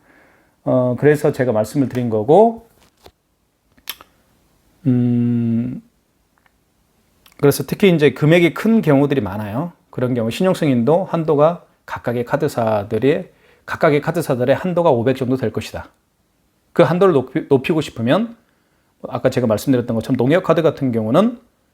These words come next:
결제받을 금액에 뭐 사천만 원을 결제하고 싶다. 신용 승인을 통해서요. 그러면 그 사천만 원에 뭐 이십 프로, 그럼 팔백만 원 아닙니까? 팔백만 원을 담보로 아마 제공하라고 아마 할 겁니다. 왜 그러냐면 비대면 결제는 위험하기 때문에요.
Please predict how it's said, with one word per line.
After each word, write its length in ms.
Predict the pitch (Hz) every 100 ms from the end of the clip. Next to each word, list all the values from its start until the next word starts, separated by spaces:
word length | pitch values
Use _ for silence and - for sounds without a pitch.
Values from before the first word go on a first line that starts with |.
| _ _ _ _
결제받을 500 | - 147 160 151 147
금액에 640 | 139 131 123 120 151 107 - _ _ _ _ _
뭐 160 | - 110
사천만 640 | - - 180 - 220 196 190
원을 100 | 147
결제하고 280 | 117 131
싶다. 360 | 123 - 127 - _ _ _
신용 300 | - - 180
승인을 340 | - 156 123 110
통해서요. 580 | 135 113 - 139 220 - _ _ _ _ _ _ _ _
그러면 460 | - 147 156 196 202
그 160 | - 147
사천만 460 | 202 202 214 190
원에 140 | 170 156
뭐 140 | 123
이십 240 | 143 143
프로, 300 | - 123 - _
그럼 120 | -
팔백만 360 | 143 214 226 233
원 100 | 202
아닙니까? 340 | 117 104 107
팔백만 260 | - 202 202
원을 160 | 196 190
담보로 560 | 104 104 139 196 - _ _
아마 180 | 113 110
제공하라고 760 | - 113 110 120 123 165 190
아마 120 | 120 -
할 160 | 196
겁니다. 320 | - 117 - - _ - -
왜 160 | 151 170
그러냐면 440 | 214 139 135 165
비대면 320 | 156 156 156
결제는 340 | 127 107 147 120
위험하기 460 | 139 147 135 120
때문에요. 300 | 92 85 80